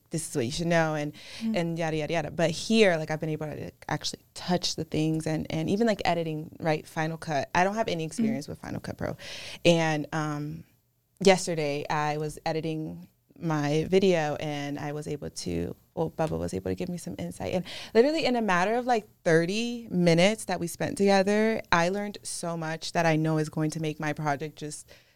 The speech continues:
Speaker 1: so much better. That th-, little things that I didn't even think about that,
Speaker 2: Mm.
Speaker 1: you know, school might have not been able to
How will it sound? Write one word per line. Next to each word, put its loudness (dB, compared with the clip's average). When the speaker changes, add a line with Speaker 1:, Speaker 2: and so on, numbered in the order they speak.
Speaker 1:
so 4
much -4
better. 0
That -8
th-, -2
little 2
things -2
that 0
I 0
didn't -2
even -6
think -4
about 2
that, 2
Speaker 2:
Mm. 0
Speaker 1:
you -6
know, -8
school 2
might 0
have -6
not -8
been -4
able -2
to -4